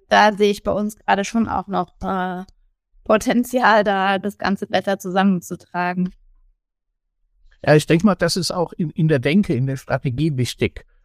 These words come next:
Speaker 2: dass man
Speaker 1: Mhm.
Speaker 2: Prozesse nicht nur in, in, in, in, in der Ebene, in, in dem, in der, dem Silo von einem System denkt, sondern die Prozesse halt wirklich über alle Systeme und Touchpoints hinweg denkt und überlegt, wo ist mein, mein, mein Target-Account unterwegs?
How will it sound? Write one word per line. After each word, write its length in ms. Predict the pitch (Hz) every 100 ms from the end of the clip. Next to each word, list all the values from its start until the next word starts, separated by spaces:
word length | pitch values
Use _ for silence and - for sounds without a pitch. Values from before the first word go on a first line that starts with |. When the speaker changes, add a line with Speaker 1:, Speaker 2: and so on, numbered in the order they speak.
| _
Speaker 2:
dass 200 | - 123
man 280 | 143 151 175
Speaker 1:
Mhm. 40 | 180
Speaker 2:
Prozesse 580 | 131 - 160 - 190 170
nicht 260 | 160 -
nur 160 | 190 175
in, 220 | 156 156
in, 240 | 143 147 -
in, 220 | 147 147
in, 380 | 143 139 135 -
in 180 | 135 139
der 160 | 135 131
Ebene, 560 | 170 175 170 165 160 147
in, 160 | 143
in 180 | 139 135
dem, 180 | 131 123
in 180 | 139 131
der, 160 | 127
dem 260 | - 135 135
Silo 380 | 139 202 202 156
von 160 | 165
einem 320 | 123 156 175 139
System 520 | 135 - 156 170 135
denkt, 320 | 107 107 110
sondern 340 | 135 131 127
die 100 | 123
Prozesse 520 | - 117 - 151 - 139
halt 160 | 127
wirklich 300 | 151 - 156
über 300 | 117 123 -
alle 180 | 143 170
Systeme 500 | 143 143 - 151 156
und 120 | 135
Touchpoints 560 | 139 - - 156 147 -
hinweg 400 | 123 156 180 -
denkt 400 | 101 139 160 - _ _ _ _ _
und 240 | 151 151 -
überlegt, 500 | 151 131 151 180 -
wo 320 | 135 135 185 -
ist 200 | 156 -
mein, 300 | 151 151 -
mein, 260 | 147 143 147
mein 320 | 147 147 -
Target-Account 800 | - 185 175 - - 139 120 123
unterwegs? 720 | 131 - 127 123 110 - -